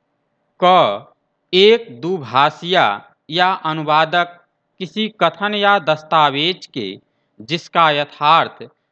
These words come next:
भाषांतरण या अनुवाद करने के लिए वह शपथ द्वारा आबद्ध है। ऐसे भाषांतरण या अनुवाद को,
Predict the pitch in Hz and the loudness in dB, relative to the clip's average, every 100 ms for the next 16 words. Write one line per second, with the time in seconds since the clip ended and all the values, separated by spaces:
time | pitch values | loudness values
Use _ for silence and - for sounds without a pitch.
0 | _ 98 135 147 151 160 165 170 180 190 | _ -6 0 2 2 -2 -2 -4 -4 -2
1 | 202 165 127 113 117 _ _ _ - 165 | 0 2 2 2 -4 _ _ _ -4 -2
2 | 165 165 180 202 180 - 165 165 185 196 | 2 4 4 2 -2 0 0 0 -4 -6
3 | - 180 202 170 98 95 101 _ _ _ | -4 -2 -2 -4 -8 -10 -16 _ _ _
4 | 139 170 175 151 - 151 180 - 104 123 | 0 2 2 -2 -4 -2 -2 -4 -8 2
5 | 143 160 160 160 - _ _ - 160 170 | 4 4 2 -2 -10 _ _ 0 2 4
6 | 196 185 156 165 113 85 _ _ _ _ | 0 -2 -6 -6 -8 -14 _ _ _ _
7 | _ _ _ - 180 180 220 226 156 143 | _ _ _ -2 -2 -2 -4 -4 -2 -2
8 | 151 151 151 160 156 180 196 190 127 98 | -2 -2 -4 -4 -2 0 2 2 0 0
9 | 107 _ _ _ - 143 143 143 151 165 | -6 _ _ _ -4 -2 2 4 4 2
10 | 151 - | -4 -10